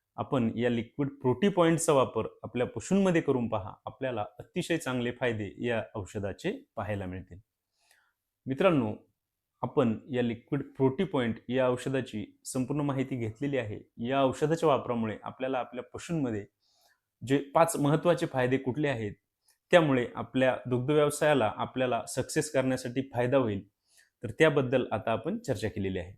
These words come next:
मित्रांनो, आता आपण पाहूया की लिक्विड प्रोटी पॉइंट या औषधाचा जो डोस आहे,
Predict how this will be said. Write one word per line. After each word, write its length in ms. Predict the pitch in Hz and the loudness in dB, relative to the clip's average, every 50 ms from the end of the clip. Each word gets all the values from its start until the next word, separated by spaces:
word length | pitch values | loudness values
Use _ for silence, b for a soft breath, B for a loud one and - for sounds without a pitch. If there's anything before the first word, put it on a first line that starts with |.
| _ _ | _ _
मित्रांनो, 420 | 135 139 - 208 202 175 147 135 135 - | -2 2 2 2 4 2 0 -2 -4 -6
आता 180 | 123 127 - | -6 2 2
आपण 200 | 156 147 151 156 | 2 2 2 -2
पाहूया 380 | 143 139 135 131 131 123 117 117 | 0 0 0 0 0 0 -2 -4
की 480 | 113 - _ _ - 175 185 190 - - | -6 -10 _ _ -4 -2 -2 -2 -2 -2
लिक्विड 360 | 143 139 135 135 - 180 165 151 | -2 -2 -2 -2 -4 -4 -4 -4
प्रोटी 400 | - _ 147 147 147 151 - 208 | -4 _ 0 0 2 4 2 2
पॉइंट 340 | - 160 147 127 117 110 - - | 4 4 2 2 0 -2 -4 -4
या 220 | 123 131 143 143 | 0 2 4 4
औषधाचा 500 | 135 135 131 - 143 135 139 135 135 139 | 4 2 2 0 -2 -2 -2 -2 -2 -4
जो 100 | 135 139 | -2 -2
डोस 340 | 135 123 107 131 143 139 - | -2 0 2 0 0 2 0
आहे, 200 | 131 110 107 95 | -6 -6 -6 -12